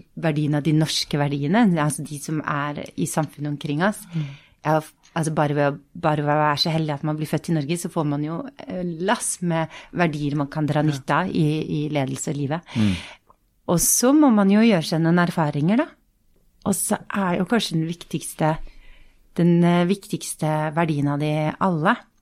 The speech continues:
Speaker 1: den handler jo veldig mye om å tenke, hva, hva ville jeg selv ønsket? Hvordan ville jeg selv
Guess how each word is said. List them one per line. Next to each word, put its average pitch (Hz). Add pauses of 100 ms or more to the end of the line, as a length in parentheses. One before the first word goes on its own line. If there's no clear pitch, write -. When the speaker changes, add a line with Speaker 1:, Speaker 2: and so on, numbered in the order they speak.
(200)
Speaker 1:
den 202 (880)
handler 185
jo 170
veldig 156
mye 143
om 135
å 165
tenke, 151
hva, 185 (560)
hva 180 (240)
ville 190
jeg 202
selv 226 (100)
ønsket? 247 (200)
Hvordan 165
ville 165
jeg 180
selv 180